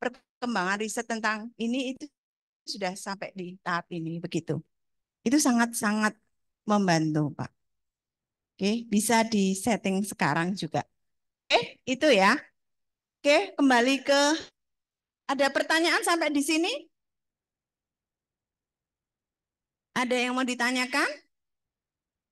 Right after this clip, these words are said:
Yang di Zoom mungkin ada yang mau ditanyakan?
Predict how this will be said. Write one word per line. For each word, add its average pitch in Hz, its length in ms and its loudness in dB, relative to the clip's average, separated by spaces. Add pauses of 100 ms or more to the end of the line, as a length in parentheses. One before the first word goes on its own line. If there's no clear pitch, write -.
(2500)
Yang 254 320 2
di 254 160 2
Zoom 311 320 0
mungkin 330 240 0
ada 339 160 0
yang 277 160 -2
mau 285 160 -2
ditanyakan? 269 640 -4